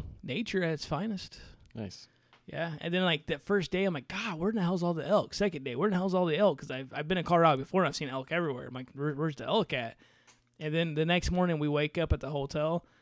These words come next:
Speaker 1: and there's elk all in the yard of the hotel.
Speaker 2: Oh,
Speaker 1: <laughs>
Speaker 2: okay.
Speaker 1: Yeah, at Estes Park, they literally just walk through the town,
Speaker 2: Huh.
Speaker 1: like, everywhere. Like, you'd be driving, and there's someone's yard, and there's, like, five elk laying in their yard.
Speaker 2: All right. Uh, I guess they're protected during certain times of the season, or what?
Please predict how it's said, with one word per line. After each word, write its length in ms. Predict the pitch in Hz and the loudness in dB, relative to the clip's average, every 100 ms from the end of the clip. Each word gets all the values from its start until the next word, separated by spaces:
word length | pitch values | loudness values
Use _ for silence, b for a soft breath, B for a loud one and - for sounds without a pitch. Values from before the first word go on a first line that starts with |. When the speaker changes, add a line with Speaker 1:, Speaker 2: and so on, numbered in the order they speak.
| b - | b -8
Speaker 1:
and 100 | 131 | -4
there's 140 | 135 | -2
elk 260 | 131 139 135 | 0 -2 0
all 260 | 123 127 | -2 -2
in 100 | 127 | -4
the 100 | 123 | -8
yard 240 | 117 117 120 | -8 -8 -8
of 80 | 107 | -10
the 60 | |
hotel. 400 | 110 - 104 - - - 120 | -14 -14 -16 -16 -18 -10 -4
Speaker 2:
Oh, 160 | 110 - - | -4 -6 -4
Speaker 1:
<laughs> 460 | - - - - - | 0 2 0 -4 -6
Speaker 2:
okay. 320 | 131 - 143 - - | -6 -4 -4 -4 0
Speaker 1:
Yeah, 100 | 151 | 2
at 100 | 139 | 6
Estes 240 | 190 170 | 4 4
Park, 300 | - 180 170 | 6 8 6
they 120 | 143 151 | 0 -2
literally 300 | 151 156 143 | 0 0 -2
just 220 | 135 120 | -6 -8
walk 280 | 120 117 - | -8 -8 -6
through 120 | 120 | -6
the 100 | 104 | -6
town, 320 | 117 101 113 - - _ - | -8 -10 -14 -18 -20 _ 0
Speaker 2:
Huh. 80 | |
Speaker 1:
like, 140 | 135 - | 0 -2
everywhere. 280 | 143 127 117 | -8 -6 -6
Like, 140 | 135 - | -8 -6
you'd 160 | 170 185 | 0 2
be 100 | 180 | 2
driving, 440 | 165 156 170 180 | 2 4 4 2
and 60 | 156 | -2
there's 120 | 147 | -4
someone's 300 | 175 170 143 | -6 -6 -6
yard, 220 | 131 135 | -4 -4
and 60 | 143 | -4
there's, 100 | 139 | -8
like, 120 | 123 | -8
five 220 | - 131 123 | -6 -4 -4
elk 220 | 123 - | -6 -8
laying 160 | 123 | -10
in 60 | 120 | -10
their 100 | 117 | -14
yard. 280 | 113 - - _ _ _ _ _ _ _ - - 98 | -14 -14 -18 _ _ _ _ _ _ _ -14 -12 -8
Speaker 2:
All 160 | 98 | -8
right. 220 | 90 110 - _ _ - | -6 -8 -10 _ _ -6
Uh, 80 | 95 | -4
I 100 | 98 | -2
guess 200 | 101 - | -2 -2
they're 120 | 101 | -2
protected 460 | - - 95 - 92 | -2 -2 -4 -4 -4
during 400 | 95 92 92 - - | -2 -2 -6 -10 -12
certain 280 | - - - | -6 -6 -6
times 260 | 110 92 92 | -4 -2 -2
of 60 | |
the 80 | 90 | -4
season, 440 | - 101 98 123 107 | -4 -4 -2 -2 -2
or 160 | 78 | -2
what? 180 | 82 73 | -2 -4